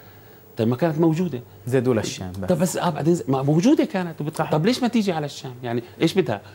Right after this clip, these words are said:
Speaker 1: بدها هي يعني، آه، مركبة فضاء حتى تيجي؟ ما هي كلها على الحدود. فيعني للأسف في سوء تقدير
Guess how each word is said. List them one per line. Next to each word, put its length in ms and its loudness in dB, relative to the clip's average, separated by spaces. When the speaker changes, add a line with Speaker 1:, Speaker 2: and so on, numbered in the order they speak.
Speaker 1:
بدها 300 0
هي 300 4
يعني، 460 -2
آه، 280 -6
مركبة 460 -2
فضاء 340 -2
حتى 220 -6
تيجي؟ 240 -6
ما 80 -6
هي 80 -2
كلها 520 -4
على 80 -10
الحدود. 360 -6
فيعني 520 -6
للأسف 680 -4
في 340 -4
سوء 320 -4
تقدير 440 -4